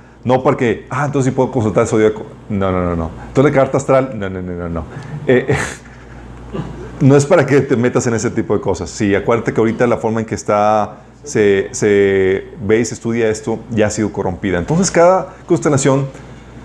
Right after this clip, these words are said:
se compone por un grupo de estrellas que con sus nombres van narrando el evangelio. Sí, interesante.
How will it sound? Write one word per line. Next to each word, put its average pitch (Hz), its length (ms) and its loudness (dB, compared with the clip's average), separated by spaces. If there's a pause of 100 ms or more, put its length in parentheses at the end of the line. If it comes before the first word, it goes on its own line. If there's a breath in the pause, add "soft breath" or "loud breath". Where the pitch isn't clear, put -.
se - 140 0
compone 143 320 2
por 151 120 0
un 147 80 0
grupo 147 220 2
de 139 40 2
estrellas 131 360 2
que 127 160 0
con 117 120 -4
sus 104 120 -6
nombres 120 340 2
van 117 220 0
narrando 113 340 0
el 110 80 0
evangelio. 101 460 -2 (640)
Sí, - 240 -2 (580)
interesante. 120 500 0